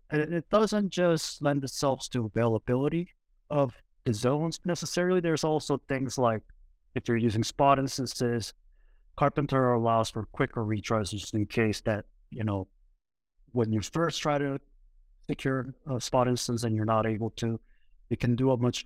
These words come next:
quicker retries. We've actually seen that a lot to be the case for some of our customers. So availability could mean a lot of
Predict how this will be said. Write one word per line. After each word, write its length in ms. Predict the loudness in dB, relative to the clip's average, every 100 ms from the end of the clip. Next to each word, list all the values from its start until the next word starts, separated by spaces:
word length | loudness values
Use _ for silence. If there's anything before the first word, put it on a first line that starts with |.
| -6
quicker 340 | -4 -2 0
retries. 440 | 0 0 0 0 0
We've 160 | -6 -8 -6
actually 260 | -4 0 0
seen 260 | 2 2
that 140 | 2 2
a 20 |
lot 320 | 2 2 0 -2
to 100 | -4
be 120 | 0
the 100 | 0
case 320 | -2 -2 -2 -4 _ -6
for 100 | -4
some 280 | -4 -2
of 80 | -2
our 100 | -2
customers. 640 | -2 -4 -4 -4 -4 -6 -10 _ _ -20 -6
So 160 | -2
availability 680 | 2 4 4 4 4 4 0
could 200 | 0 -2
mean 220 | 0 0
a 60 | 0
lot 260 | 0 -2
of 60 | -4